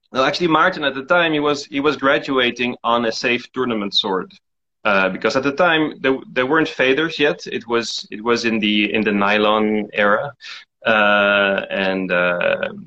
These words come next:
Maarten had an idea for a better sword that would be safe to use, but also had this, the properties and the feeling of steel.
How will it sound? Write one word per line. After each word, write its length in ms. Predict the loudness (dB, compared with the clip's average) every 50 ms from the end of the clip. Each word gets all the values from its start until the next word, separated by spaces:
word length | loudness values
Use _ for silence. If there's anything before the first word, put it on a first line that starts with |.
| -12 -10 -6
Maarten 560 | -4 0 0 2 0 0 -2 -4 -8 -4 -4
had 140 | -2 -2 -2
an 80 | -2 -2
idea 360 | -2 -2 -2 -4 -4 -4 -4
for 480 | -6 -6 -6 -2 0 2 2 0 0 -4 _ _ _ _ _
a 60 | -18 -6
better 280 | -2 -2 0 0 -2
sword 300 | -2 0 0 2 2 2
that 140 | 0 -2 -2
would 100 | -4 -4
be 80 | -4 -4
safe 320 | -2 0 0 0 0 -2
to 80 | -6 -6
use, 300 | -4 -4 -4 -4 -4 -6
but 100 | -6 -4
also 300 | -2 -2 0 0 0 0
had 200 | 0 0 0 -2
this, 120 | -4 -6 -8
the 120 | -10 -6
properties 600 | -2 0 0 0 0 -4 -6 -4 -4 -4 -4 -4
and 120 | -4 -4 -6
the 40 |
feeling 380 | -6 -6 -4 -2 -2 0 -2 -2
of 80 | -6 -8
steel. 400 | -10 -8 -8 -6 -6 -6 -8